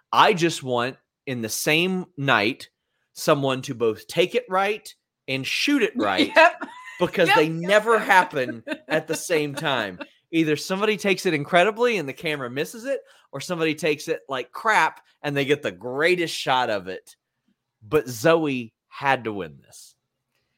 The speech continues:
Speaker 2: Definitely had to win this. Natalya obviously kind of just playing the role she always plays here. Uh, I agree that the interference was not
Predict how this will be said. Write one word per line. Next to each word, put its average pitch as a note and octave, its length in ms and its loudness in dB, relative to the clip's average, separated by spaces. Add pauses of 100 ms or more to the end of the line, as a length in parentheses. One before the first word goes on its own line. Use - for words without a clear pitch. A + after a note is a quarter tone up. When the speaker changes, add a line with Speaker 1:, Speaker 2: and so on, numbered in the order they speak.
(260)
Speaker 2:
Definitely D4+ 320 2
had C4+ 220 4
to C#4 120 -4
win A3 220 -6
this. A3 380 -6 (180)
Natalya G3+ 520 0
obviously F#3 500 -2
kind F3 240 -8
of E3+ 80 -16
just F#3 240 -14 (160)
playing C4 220 -2
the B3 80 -2
role A#3 160 -2
she G#3 180 -10
always G3 240 -8
plays A#3 240 -8
here. C#4+ 240 -8 (440)
Uh, G3+ 180 2
I A#3 80 0
agree A#3 280 -4
that A3 240 -2
the G#3 180 -2
interference G3+ 720 -4
was F#3 280 -8
not F3 400 -2